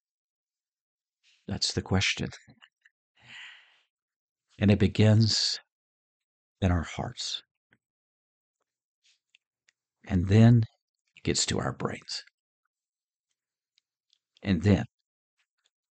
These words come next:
it turns into action. Well, that's just a little bit of a thought from Isaiah.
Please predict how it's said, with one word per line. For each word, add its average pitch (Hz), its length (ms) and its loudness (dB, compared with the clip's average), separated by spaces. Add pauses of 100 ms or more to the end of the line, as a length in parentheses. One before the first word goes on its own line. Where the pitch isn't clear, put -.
(200)
it - 100 -4
turns - 280 -4
into - 220 -8
action. - 380 -10 (2500)
Well, 98 80 -10
that's 120 220 6
just 139 220 8
a 117 40 4
little 117 260 4
bit 107 180 2
of 101 100 0
a 95 60 0
thought 95 380 0
from 82 400 -6 (100)
Isaiah. 95 560 2